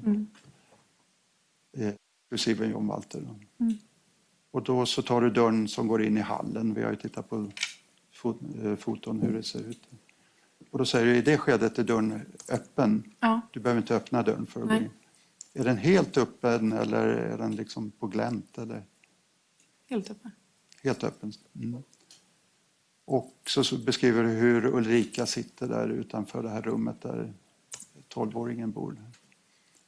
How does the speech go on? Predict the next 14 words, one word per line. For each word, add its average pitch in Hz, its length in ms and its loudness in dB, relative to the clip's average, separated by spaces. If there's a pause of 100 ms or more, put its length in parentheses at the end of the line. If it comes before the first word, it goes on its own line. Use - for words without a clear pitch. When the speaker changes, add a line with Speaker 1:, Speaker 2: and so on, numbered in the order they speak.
(440)
Speaker 2:
Ligger 110 220 -2
och 107 100 -2
sover. 110 340 -6 (1040)
Eh, 131 200 -2
i 139 160 2
det 151 120 6
skedet 127 300 2
ser 135 160 2
du 123 60 4
vad 120 200 2
Ulrika 120 520 0
är 139 280 -2
då, - 220 -4
då? 113 180 -2